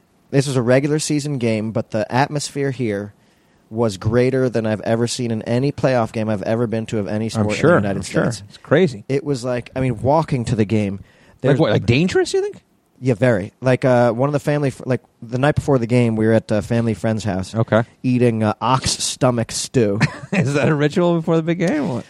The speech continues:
Speaker 1: I actually, it was
Speaker 2: <laughs>
Speaker 1: my first time. I refused the ox stomach stew.
Speaker 2: Okay.
Speaker 1: And
Speaker 2: What do you mean, you know, the, the ox stomach stew?
Speaker 1: Oh, hey, Steven, you are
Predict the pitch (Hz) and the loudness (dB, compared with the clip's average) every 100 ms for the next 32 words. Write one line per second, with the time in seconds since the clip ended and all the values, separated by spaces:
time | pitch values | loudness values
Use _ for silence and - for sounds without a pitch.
0 | - 143 190 214 185 165 160 135 143 135 | -8 -2 0 2 0 0 -2 0 0 -2
1 | 143 - 143 143 - 156 143 147 135 165 | -4 -6 -2 0 0 -2 0 -2 0 2
2 | 175 139 135 135 120 120 101 101 - 117 | 0 0 0 0 0 -2 -2 -4 -2 -4
3 | 101 - - 127 120 127 123 - _ - | -4 -6 -2 0 2 2 0 -2 _ -2
4 | 131 127 - - - 220 277 262 214 165 | -2 -2 -8 -16 0 0 2 2 2 2
5 | 151 139 135 117 123 120 131 123 - 107 | 2 2 2 2 2 2 2 0 -2 -4
6 | - 127 107 - - 147 98 - 254 254 | -2 -2 -2 -6 -2 0 -2 0 0 0
7 | 240 - 302 277 302 311 | -2 0 0 2 2 0